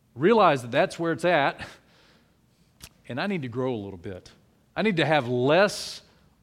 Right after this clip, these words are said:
unbelief in God's promises and more belief and more trust in God's promises. Let God move you from a weak faith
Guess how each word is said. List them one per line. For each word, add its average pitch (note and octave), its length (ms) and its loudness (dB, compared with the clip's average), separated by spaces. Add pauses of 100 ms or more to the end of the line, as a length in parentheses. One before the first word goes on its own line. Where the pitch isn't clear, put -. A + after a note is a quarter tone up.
(120)
unbelief F3 840 2 (560)
in C3 80 -10
God's C3 240 -2
promises A#2+ 720 -10 (680)
and C3 120 -6
more E3 180 0
belief C#3+ 680 -2
and C3 140 -8
more F#3 160 -2
trust - 480 -6
in C3 80 -6
God's A2 240 -6
promises. A#2 480 -10
Let F3 160 2
God G#3+ 220 4
move F#3 320 0
you D#3 240 -2
from D#3+ 180 -2
a C#3+ 60 0
weak E3 260 -2
faith D3 560 -4